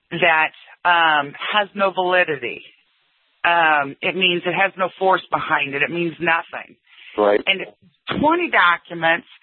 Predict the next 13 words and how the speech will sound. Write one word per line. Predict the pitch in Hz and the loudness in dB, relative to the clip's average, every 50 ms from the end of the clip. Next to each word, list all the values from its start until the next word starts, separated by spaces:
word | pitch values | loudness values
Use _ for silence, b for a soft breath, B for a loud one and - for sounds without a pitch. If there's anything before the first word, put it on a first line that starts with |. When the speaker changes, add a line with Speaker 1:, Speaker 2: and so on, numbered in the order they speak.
| b b b b - | b b b b 0
Speaker 1:
filed | - 208 196 190 190 180 | 2 4 4 2 2 -2
behind | - 175 - - 220 247 262 269 262 240 214 | -6 -10 -8 -6 -2 0 0 0 0 0 -2
it | 185 - 170 160 | -6 -6 -6 -6
based | - 185 190 233 277 269 _ - | -2 0 0 0 -2 -4 _ -12
upon | 202 - - 185 185 180 175 170 175 170 151 b b b b b _ _ _ _ _ _ _ - 170 | -14 -8 -4 0 2 2 4 2 2 0 -6 b b b b b _ _ _ _ _ _ _ -4 -2
that | 202 185 - - 165 | -2 -2 -2 -4 -4
being | - 196 196 196 190 185 185 - - | -2 0 0 0 0 -2 -2 -2 -2
a | 175 | -2
valid | 170 175 175 170 180 175 170 160 156 | 0 0 2 0 0 0 -4 -4 -2
document, | 180 180 196 226 247 240 - - 202 175 165 151 147 139 - | 0 2 2 2 0 -2 -6 -12 -12 -8 -6 -6 -6 -4 -4
they're | 156 139 - | -4 0 2
all | - 190 196 185 147 | 4 4 4 4 2
void. | 139 135 123 107 80 - - - | -2 -4 -4 -4 -6 -8 -10 -14